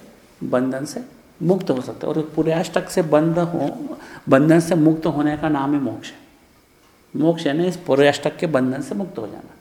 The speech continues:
इन आठ चीज़ों के बंधन से मुक्त हो जाना। ये शब्द, स्पर्श, रूप, रस, गंध, इसी की वासनाएं हमको बांध के रखती है और मन, बुद्धि, अहंकार, इसको हम अपना रूप समझते हैं और इन भिन्नताओं को स्वीकार करते रहते हैं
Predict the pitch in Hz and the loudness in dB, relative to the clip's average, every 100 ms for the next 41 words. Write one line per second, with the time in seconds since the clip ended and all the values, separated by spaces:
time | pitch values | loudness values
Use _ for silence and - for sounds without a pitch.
0 | _ _ _ _ _ _ _ 147 160 - | _ _ _ _ _ _ _ -4 -2 -2
1 | 139 160 170 151 143 143 170 135 135 147 | -4 -2 -2 -2 -2 -2 -2 0 0 -2
2 | - - - - - - 220 - 123 113 | -4 -6 -8 -20 -14 0 0 2 -2 -2
3 | - - - - - 151 - 170 170 165 | -10 -12 -18 -4 0 2 2 2 2 2
4 | 175 170 170 170 165 175 165 170 190 202 | 0 2 2 2 4 2 4 4 4 2
5 | - - - - - _ _ - - 165 | -4 -16 -20 -20 -20 _ _ -12 -6 -4
6 | 196 180 147 143 - 170 165 160 165 165 | -2 2 2 0 0 2 2 2 0 -2
7 | 156 160 160 - - 208 170 135 151 170 | 0 0 0 -4 -4 -2 0 0 0 0
8 | 170 - - - 147 156 170 170 135 143 | -2 -10 -18 -4 -2 -2 -4 -2 -2 0
9 | 160 185 202 - - - 139 - 151 156 | 0 -2 -6 -14 -14 -6 -4 0 0 0
10 | - 147 185 185 190 190 185 196 220 160 | -2 -2 2 4 2 2 0 2 2 2
11 | 120 - - - - 202 202 - 180 170 | 0 -10 -18 -4 2 4 2 0 2 2
12 | 131 139 135 147 139 143 196 160 139 135 | 4 2 2 -2 -2 -2 -2 -4 -4 -6
13 | - 107 - - - - | -8 -10 -10 -14 -16 -20